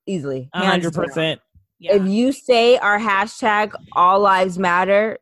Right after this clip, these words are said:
Speaker 1: shut up and whine because you, you're, I think you're stupid.
Speaker 2: Yeah.
Speaker 1: Because anybody with a brain knows that that's everyone's lives matter. And if you
Speaker 2: <laughs>
Speaker 1: take that,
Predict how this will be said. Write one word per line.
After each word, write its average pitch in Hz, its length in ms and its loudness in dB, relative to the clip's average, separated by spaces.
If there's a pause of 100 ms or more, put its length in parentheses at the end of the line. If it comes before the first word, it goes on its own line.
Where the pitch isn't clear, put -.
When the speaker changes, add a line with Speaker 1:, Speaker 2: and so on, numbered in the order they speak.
(160)
Speaker 1:
shut - 280 -4
up 190 120 -2
and 185 120 -4
whine 151 300 0
because 165 320 -6
you, 185 100 -8
you're, 185 440 -4 (560)
I 190 140 -2
think 214 300 -4
you're 185 100 -8
stupid. 147 500 -8 (1000)
Speaker 2:
Yeah. 185 200 -12 (1000)
Speaker 1:
Because 185 400 -2 (720)
anybody 247 480 2
with 214 140 0
a 214 40 2
brain 185 380 0
knows 165 240 0
that 151 240 -4
that's - 400 -4 (240)
everyone's 170 420 -2
lives 151 280 -2
matter. 117 380 -8 (100)
And 170 120 -6
if 156 100 -2
you 208 140 -2
Speaker 2:
<laughs> - 0 -
Speaker 1:
take 208 360 -4 (600)
that, 170 320 -2